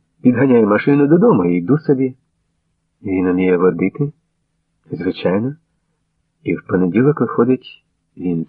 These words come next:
сам їздив?" "Так. Але за нього можна не боятися.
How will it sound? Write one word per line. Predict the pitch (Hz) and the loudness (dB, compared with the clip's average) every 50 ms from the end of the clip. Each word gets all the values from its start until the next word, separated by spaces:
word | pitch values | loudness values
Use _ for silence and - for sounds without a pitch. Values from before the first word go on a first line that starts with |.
| _ - | _ -4
сам | 147 170 180 165 | -2 -2 0 0
їздив?" | 131 104 90 82 82 85 82 80 - - _ _ _ _ _ _ _ _ _ _ _ _ _ _ _ _ | 0 -2 -4 -2 -2 -2 -2 -2 -4 -10 _ _ _ _ _ _ _ _ _ _ _ _ _ _ _ _
"Так. | - - 87 85 92 113 - - - _ _ _ _ _ _ _ _ _ _ _ | -4 -2 -2 0 -2 -4 -6 -10 -20 _ _ _ _ _ _ _ _ _ _ _
Але | - 85 82 92 104 | -8 -4 -2 -2 0
за | 110 139 147 | 0 2 2
нього | 165 170 165 175 | 2 2 2 2
можна | 180 180 165 160 180 | 2 0 0 0 0
не | 175 185 | 0 0
боятися. | 160 190 196 196 196 185 160 - - - - - - - | 2 2 2 4 4 2 2 0 -2 -8 -10 -12 -18 -20